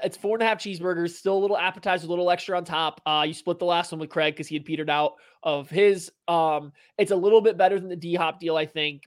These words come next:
because you, it's a little bit more proven commodity. I think you can handle it a little bit better over the three years, so on and so forth.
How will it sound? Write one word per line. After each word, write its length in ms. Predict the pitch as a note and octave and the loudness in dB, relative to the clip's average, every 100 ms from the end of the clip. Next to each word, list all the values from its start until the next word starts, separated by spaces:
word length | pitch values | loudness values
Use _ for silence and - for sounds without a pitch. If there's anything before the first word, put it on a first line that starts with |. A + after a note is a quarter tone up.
| - | -18
because 580 | D3+ - - D3+ D3+ | -18 -16 -6 -4 -4
you, 140 | C#3+ D3+ | -6 -10
it's 100 | D3+ | -6
a 40 | |
little 120 | C#3+ C#3+ | -6 -6
bit 120 | C#3 | -8
more 140 | C3+ | -10
proven 260 | C3 C#3 B2+ | -12 -16 -16
commodity. 640 | A#2+ C3+ E3+ F3+ E3+ D#3+ | -16 -6 0 0 0 -2
I 60 | C#3 | -4
think 180 | C#3 C3 | -6 -14
you 100 | C3 | -16
can 100 | C3+ | -6
handle 320 | D#3 D#3 D3 | -2 0 0
it 40 | |
a 20 | D3 | -2
little 180 | C#3+ | -2
bit 160 | C#3+ C3 | -4 -6
better 320 | C#3+ C#3 C3+ | -4 -2 -2
over 200 | C3+ B2+ | -4 -8
the 100 | B2 | -12
three 220 | - B2+ | -12 -12
years, 400 | C3+ D#3+ D#3 D3 | -4 -2 -2 -4
so 160 | - C3+ | -6 -6
on 120 | C3 | -6
and 100 | A2 | -8
so 140 | - - | -10 -8
forth. 380 | - A3 G3 | 4 4 4